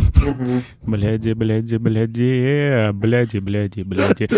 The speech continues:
Speaker 2: Кстати, смотри, можно по серпантину петлять и немного бледовать, еще и денег бы тогда заработал.
Speaker 1: Приезжай, я стану твоим менеджером.
Speaker 2: Это не так называется. P I M P, сутенер в седьмом классе знать надо.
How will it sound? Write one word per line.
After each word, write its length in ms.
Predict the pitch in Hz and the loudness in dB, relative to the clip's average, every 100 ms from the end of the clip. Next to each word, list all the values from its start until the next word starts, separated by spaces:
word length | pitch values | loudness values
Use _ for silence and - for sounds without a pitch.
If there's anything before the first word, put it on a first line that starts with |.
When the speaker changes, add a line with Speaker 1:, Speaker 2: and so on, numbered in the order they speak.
| - - | 0 0
Speaker 2:
Кстати, 320 | - 139 123 | 4 4 4
смотри, 300 | 139 143 139 | 4 6 8
можно 300 | 117 113 117 | 6 6 4
по 140 | - | 4
серпантину 720 | 117 127 - 131 127 151 123 104 | 2 2 4 4 6 4 4 4
петлять 460 | 117 - 160 156 | 0 2 2 2
и 100 | - | 0
немного 420 | 117 113 120 113 104 | 4 6 6 4 0
бледовать, 600 | 104 110 110 110 147 - | 0 2 2 2 0 -2
еще 240 | 113 - | -8 -4
и 60 | 120 | -4
денег 300 | 104 101 95 | -4 -6 -6
бы 80 | 113 | -10
тогда 260 | 104 101 | -10 -10
заработал. 520 | 101 104 98 98 - - - - | -8 -8 -10 -12 -14 -18 -16 -4
Speaker 1:
Приезжай, 580 | 151 143 135 156 170 170 147 | 0 2 6 8 6 4 0
я 100 | 135 | 2
стану 280 | 127 139 135 - | 4 6 6 6
твоим 160 | 135 127 | 6 6
менеджером. 680 | 127 131 123 120 120 117 - _ 131 - 131 143 - | 8 6 4 2 0 -2 -8 _ 0 2 0 0 2
Speaker 2:
Это 260 | 139 120 123 | 2 4 6
не 100 | 123 | 8
так 280 | 139 123 117 | 8 6 6
называется. 500 | 107 113 113 107 123 | 6 6 4 4 2
P 220 | - 143 | 6 8
I 140 | 139 139 | 10 10
M 100 | 135 | 8
P, 220 | 160 127 | 8 8
сутенер 560 | - 117 117 120 113 | 6 6 8 10 8
в 40 | 104 | 6
седьмом 280 | 117 110 107 | 4 4 6
классе 360 | - 110 - 101 | 6 6 4 2
знать 260 | 110 101 | 2 0
надо. 280 | 104 98 | -2 -2